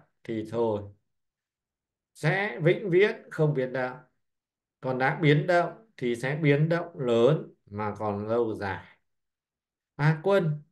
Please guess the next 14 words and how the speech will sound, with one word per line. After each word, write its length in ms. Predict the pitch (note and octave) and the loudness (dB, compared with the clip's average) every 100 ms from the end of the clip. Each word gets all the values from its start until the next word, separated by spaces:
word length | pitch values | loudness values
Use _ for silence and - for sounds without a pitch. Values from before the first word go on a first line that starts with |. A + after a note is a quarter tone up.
| _ _ | _ _
cũng 220 | D3+ D3+ | -4 -4
chủ 100 | D3+ | -4
về 180 | C3 B2+ | 0 0
biến 280 | A#2+ A#2+ D3 | 2 0 0
động, 200 | C3 B2 - _ _ _ _ _ | -2 -4 -12 _ _ _ _ _
nhưng 360 | C#3 D3 D3 C#3 | -2 2 4 4
biến 380 | C#3 C#3+ D#3+ G3 | 2 2 2 0
động 200 | F#3 - _ | 0 -2 _
nhiều 380 | C#3+ D3 C#3 C3+ | -2 2 2 2
lần 320 | C3+ B2+ A#2+ | -2 -2 -6
một 100 | A2+ D#3 | -8 -6
cách 120 | - - _ | -8 -10 _
bất 160 | F3+ F3+ - | 0 0 -10
thường 580 | B2+ B2 G#2+ F#2+ F2 | -4 -2 -2 -4 -12